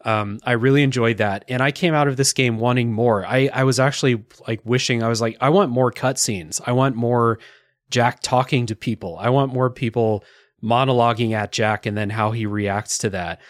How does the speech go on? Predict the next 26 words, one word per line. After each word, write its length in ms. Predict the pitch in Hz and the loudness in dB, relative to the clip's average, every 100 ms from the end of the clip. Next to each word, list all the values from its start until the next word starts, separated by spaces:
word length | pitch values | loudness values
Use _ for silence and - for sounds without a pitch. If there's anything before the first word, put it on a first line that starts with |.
| - _ | -20 _
And 160 | - 117 | -4 -2
instead, 640 | 117 - 127 123 117 117 _ | 0 0 2 2 2 -4 _
in, 180 | - 120 | -4 -2
like, 180 | 110 - | -2 -4
the 60 | |
middle 280 | 113 156 170 | 0 2 2
section 360 | - 123 - 110 | 2 -2 -2 -6
of 80 | 104 | -6
the 100 | 101 | -4
game, 360 | 104 98 95 - _ _ _ _ | -2 -4 -6 -12 _ _ _ _
there's 240 | 123 135 127 | 0 0 2
a 40 | |
lot 240 | 113 117 131 | 2 2 4
of 140 | 127 | 2
just 240 | 120 113 113 | 2 0 0
like, 200 | 101 113 | -2 -2
"Okay, 380 | 117 - 113 | -6 0 0
we're 160 | 98 101 | 0 -2
here 240 | 113 113 | 0 2
now. 380 | 110 107 107 104 - _ _ - | 2 2 0 -2 -8 _ _ -14
We 260 | 104 110 | -6 -2
gotta 160 | 110 110 | 0 0
find 260 | 120 113 | 0 0
the 100 | 107 | -2
Earth 280 | 110 123 - | -2 -2 -2
Crystal, 520 | - 107 - 98 85 | -6 -4 -4 -8 -12